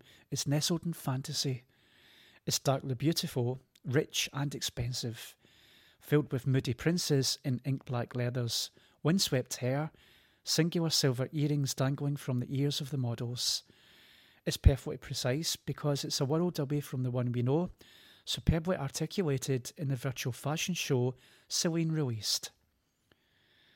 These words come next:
Filmed at the Chateau de Chambord, a gorgeous fifteenth century castle in France, the models stride across the balcony in custom looks fit for a salty prince.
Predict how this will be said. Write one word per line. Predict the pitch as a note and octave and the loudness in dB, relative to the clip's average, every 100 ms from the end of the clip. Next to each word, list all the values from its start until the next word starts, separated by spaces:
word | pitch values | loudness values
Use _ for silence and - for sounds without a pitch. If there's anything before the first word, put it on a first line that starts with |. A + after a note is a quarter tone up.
| _ _ | _ _
Filmed | - C#3+ D3 | 2 2 2
at | D#3 | -2
the | C#3 | -2
Chateau | - C#3+ - D3 D#3 | -2 -2 0 0 2
de | C#3 | 0
Chambord, | - C3 B2 C#3+ F#3 G3+ _ - - _ | 2 2 2 2 2 -2 _ -20 -20 _
a | - | -6
gorgeous | A#2 F3+ E3+ C3+ | 0 0 0 -2
fifteenth | - C#3 - C3+ B2 | -2 -4 -4 -6 -4
century | C#3 B2 - B2+ | -2 -2 -4 -8
castle | - B2 A#2+ C#3+ | -4 -4 -2 -4
in | D3 C3 | -6 -8
France, | - A#2 A2 G#2+ - - _ - - - - - | -6 -8 -6 -2 0 0 _ -20 -20 -20 -18 -2
the | C3 | 0
models | C#3 D3+ C#3 | 2 0 0
stride | - - C3+ | 0 2 0
across | B2+ - B2+ - | 0 -2 -2 -2
the | |
balcony | B2 C#3+ F#3+ - A#2+ A2+ - - - - - | -2 0 -2 -2 -2 -2 -4 -20 -20 -20 -6
in | C3+ | -6
custom | - C3 - B2+ | -2 -4 -2 0
looks | C3 E3+ - - - _ _ - | 0 -2 -2 -2 -2 _ _ -6
fit | - E3+ | -2 -2
for | - D3+ | -2 -6
a | |
salty | B2+ - C3+ C#3 C#3+ | -4 -2 -2 -2 -10
prince. | - A#2 A2+ - - | -6 -6 -4 -4 -4